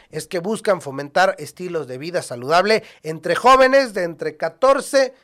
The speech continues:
dieciocho, diecinueve, veinte años de edad,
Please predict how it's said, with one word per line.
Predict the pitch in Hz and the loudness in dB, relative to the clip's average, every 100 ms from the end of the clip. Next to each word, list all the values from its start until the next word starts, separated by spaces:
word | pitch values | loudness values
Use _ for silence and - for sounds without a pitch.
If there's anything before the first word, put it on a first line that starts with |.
| _ | _
dieciocho, | 139 143 - 208 208 190 | -16 -10 -2 0 0 -6
diecinueve, | 165 135 - 143 156 151 160 | -10 -12 -14 -8 -6 -6 -8
veinte | 135 135 131 123 | -10 -12 -10 -8
años | 117 123 127 | -8 -8 -8
de | 117 | -2
edad, | 143 240 | 4 4